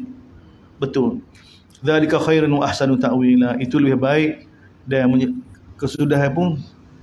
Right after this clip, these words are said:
jadi yang terbaik. Kemudian panduan suruh, "Wala taqfu ma laysa laka bihi ilm." Jangan catch, eh. Allah Ta'ala begitu. <laughs> Jangan buat. "Ma laysa laka bihi." Yang mana ka-, ka-, tentang perkara tersebut kamu tidak ada ilmu.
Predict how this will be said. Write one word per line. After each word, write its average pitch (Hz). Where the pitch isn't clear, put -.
jadi 135
yang 127
terbaik. 123
Kemudian 185
panduan 185
suruh, 180
"Wala 190
taqfu 202
ma 214
laysa 220
laka 214
bihi 220
ilm." 196
Jangan 190
catch, -
eh. -
Allah 135
Ta'ala 131
begitu. 123
<laughs> 170
Jangan 160
buat. 127
"Ma 151
laysa 156
laka 156
bihi." 135
Yang 139
mana 156
ka-, 156
ka-, -
tentang 160
perkara 175
tersebut 180
kamu 202
tidak 196
ada 190
ilmu. 165